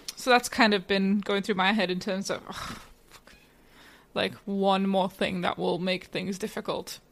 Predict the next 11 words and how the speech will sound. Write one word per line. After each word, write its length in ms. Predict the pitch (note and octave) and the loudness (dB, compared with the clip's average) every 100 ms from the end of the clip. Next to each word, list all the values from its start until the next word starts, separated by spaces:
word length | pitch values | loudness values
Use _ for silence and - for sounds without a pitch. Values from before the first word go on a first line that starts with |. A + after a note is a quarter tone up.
| - | 4
I'm 140 | D4 | 6
not 180 | F4+ F4+ | 6 4
saying 280 | E4 D4 B3+ | 4 4 4
that, 280 | G#3+ A#2 - | 4 2 -2
you 80 | |
know, 280 | F#3 E3 F#3 - | -2 -2 -4 -2
we 140 | A3+ G#3+ | 2 6
were 120 | A3 | 6
doing 420 | F#3 A3+ G#3 G3 | 6 4 4 2
podcasting 920 | F#3+ G#3 G3 - F#3 - - F#3+ F#3 | 2 0 0 0 0 -2 -4 -4 -4
because 560 | F3+ - F#3+ A2+ G3+ | -6 -4 -4 -4 -6